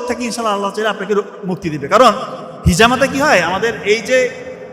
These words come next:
যে দূষিত রক্তগুলো আমরা বের করতে পারি না, ওই দূষিত রক্তগুলোকে, চামড়ার ভিতরে যেগুলো জমে থাকে, এই রক্তগুলোকে বের করে নিয়ে আসে, যেগুলো টক্সিক, যেগুলো একদম বিষাক্ত,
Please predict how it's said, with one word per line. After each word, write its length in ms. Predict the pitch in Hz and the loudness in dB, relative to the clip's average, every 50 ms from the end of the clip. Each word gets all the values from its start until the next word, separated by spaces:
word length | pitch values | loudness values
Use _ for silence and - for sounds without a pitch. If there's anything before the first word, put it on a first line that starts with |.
| - - - 143 | -16 -16 -4 2
যে 100 | 165 202 | 2 2
দূষিত 400 | 170 160 226 208 - 262 247 - | 2 2 0 -2 -2 -2 0 2
রক্তগুলো 500 | 294 254 247 233 - 247 262 247 262 262 262 | 2 2 2 2 0 -2 -4 -2 0 0 0
আমরা 140 | 254 254 247 | 0 0 2
বের 220 | 175 208 247 254 233 | 6 6 6 6 6
করতে 220 | 240 240 240 233 | 2 -2 0 2
পারি 180 | 220 202 185 165 | 2 2 2 0
না, 140 | 151 139 120 - - - - - - - - - - - - | -2 -6 -8 -10 -12 -14 -16 -16 -16 -16 -16 -18 -16 -4 0
ওই 160 | 190 220 226 170 156 151 147 | 2 2 2 0 -4 -8 -6
দূষিত 300 | 165 214 - - 233 - 285 | -6 -6 -6 -6 -4 0 0
রক্তগুলোকে, 560 | 277 269 254 262 - 269 233 254 262 269 269 | 0 0 0 -2 -4 -4 -2 0 0 0 -2
চামড়ার 380 | 214 - 220 220 233 247 262 240 | -2 -2 -2 -2 0 -2 -2 -2
ভিতরে 220 | 226 233 247 247 | -2 -2 -4 -4
যেগুলো 220 | 220 247 240 240 | -4 -4 -6 -6
জমে 280 | 220 170 208 220 254 262 | 0 2 2 2 2 0
থাকে, 240 | - 180 170 214 269 440 - - - - - 196 | -2 -2 -2 -2 -2 -2 -4 -8 -14 -12 -2 0
এই 100 | 202 214 | 2 4
রক্তগুলোকে 460 | 214 196 - - 226 220 220 214 220 | 4 2 2 -2 -4 -4 -2 -4 -2
বের 160 | 190 196 180 | -4 -4 -4
করে 140 | 170 185 170 | -4 -6 -6
নিয়ে 160 | 165 156 143 | -6 -8 -8
আসে, 180 | 131 - 143 131 - - - - - | -8 -10 -10 -12 -14 -16 -18 -14 -10
যেগুলো 200 | - 190 214 208 - | -6 -6 -6 -4 -2
টক্সিক, 460 | 262 254 240 - - - 240 165 - - - - - - - - - - - - - - - - - - - | -4 -4 -4 -6 -8 -8 -8 -8 -10 -14 -20 -20 -20 -20 -20 -20 -20 -20 -20 -20 -20 -20 -20 -20 -20 -14 -10
যেগুলো 200 | 170 185 196 240 | -8 -4 -2 -2
একদম 180 | 240 214 233 202 | 0 0 -2 -2
বিষাক্ত, 400 | 214 226 - 302 - - 302 240 | 0 0 0 0 0 -2 -4 -6